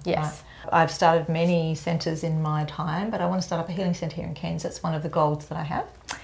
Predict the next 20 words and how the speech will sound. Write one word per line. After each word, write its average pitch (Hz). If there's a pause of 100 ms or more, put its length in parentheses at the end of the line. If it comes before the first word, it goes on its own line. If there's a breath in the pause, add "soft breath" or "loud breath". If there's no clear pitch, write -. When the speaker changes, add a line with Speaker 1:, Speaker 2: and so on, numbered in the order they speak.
(400 loud breath)
Speaker 2:
Um, 196
and 202
that 240
will 190
happen. 170 (180)
That'll 185
happen 175 (160)
very 180
soon. 180
And 196
I, 214
I'm 196
walking, 208 (120)
uh, 175
around 185
and 180
I'm 180
looking 196
at 175
the 180